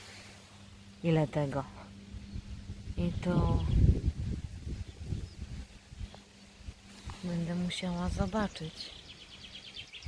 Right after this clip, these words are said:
co to za grzybki. Ale pachną takie naprawdę jak gąski. Pewnie to jakieś grzyby z gąsek.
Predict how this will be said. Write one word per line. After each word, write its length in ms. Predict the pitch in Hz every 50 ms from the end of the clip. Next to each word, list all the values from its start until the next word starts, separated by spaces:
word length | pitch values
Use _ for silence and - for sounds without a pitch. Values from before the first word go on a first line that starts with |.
| - -
co 100 | 180 160
to 160 | - 165 165
za 140 | 156 165 165
grzybki. 680 | 156 156 151 160 170 - - - - - 165 170 185 190 - - - - - - - - - - - - - - - - - - - - - - - - - - - - - - - - - - - - - - - - - - - - - - - 165
Ale 140 | 170 -
pachną 420 | - - 190 185 180 - 196 208 220 - - - - - - - - - - - - - - - - - - - - -
takie 320 | 196 190 - 214 220 214 - - - - - - - - -
naprawdę 420 | 185 196 - - 247 214 170 170
jak 160 | 165 175 - - - - - - - - - - - - - - - - - - - - - - - -
gąski. 540 | 233 254 240 202 - - - - - 156 - - - - - - - - - - - - - - - - - - - - - - - - - - - - - - - - - - - - -
Pewnie 320 | - 208 202 202 208 208 190
to 100 | - 202
jakieś 320 | 196 - - 196 185 175
grzyby 560 | - - 180 - 190 202 190 175 190 190 190
z 80 | 180 175
gąsek. 680 | - - 208 208 196 185 - - 160 - - - -